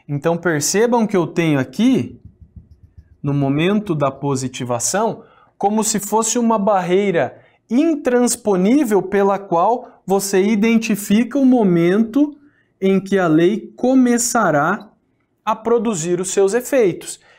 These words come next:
E aí a gente já pode deixar estabelecido aqui, antes até mesmo de passar pro princípio da legalidade, nós podemos deixar aqui uma breve conceituação. Olha só.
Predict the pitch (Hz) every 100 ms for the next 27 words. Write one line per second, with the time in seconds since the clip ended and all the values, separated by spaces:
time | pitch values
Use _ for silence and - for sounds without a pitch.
0 | _ 175 190 233 311 262 254 233 208 196
1 | 196 175 165 160 165 156 - 143 143 135
2 | 127 - 139 123 113 - 226 196 - -
3 | _ - 208 285 262 165 160 147 151 143
4 | 151 139 139 131 135 127 - 156 156 143
5 | 139 143 131 - 131 131 127 120 120 120
6 | 113 117 170 233 160 107 - _ _ _
7 | _ _ - 156 175 - 202 190 208 220
8 | 196 196 185 185 175 165 170 185 214 -
9 | _ _ 202 214 220 175 170 185 185 202
10 | 208 214 208 226 220 226 233 254 - 214
11 | 190 190 226 233 - 135 107 -